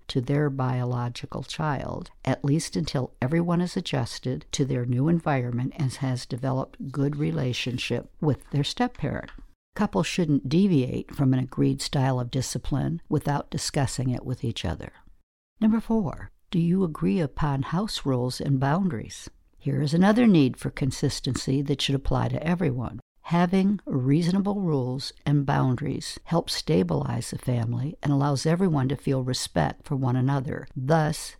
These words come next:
giving everyone a sense of belonging. Five, if one of the parents has a child with special needs, is the other parent prepared to accept that child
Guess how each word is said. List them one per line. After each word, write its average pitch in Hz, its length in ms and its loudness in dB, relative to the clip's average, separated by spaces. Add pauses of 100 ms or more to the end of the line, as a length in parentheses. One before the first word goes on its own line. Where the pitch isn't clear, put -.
giving 131 320 2
everyone 127 380 2
a 117 60 -2
sense 113 400 -4
of 117 80 -10
belonging. 113 560 -8 (440)
Five, 139 500 0 (420)
if 147 200 -2
one 160 160 6
of 220 120 6
the 220 100 4
parents - 680 0 (160)
has 139 160 0
a 147 60 0
child 147 400 2
with 139 120 -4
special 151 480 0
needs, 143 560 0
is - 160 -2
the 139 280 2
other 208 280 4
parent - 600 -4
prepared 143 760 2 (180)
to 165 100 -2
accept - 560 -2
that 165 240 -2
child 123 480 -4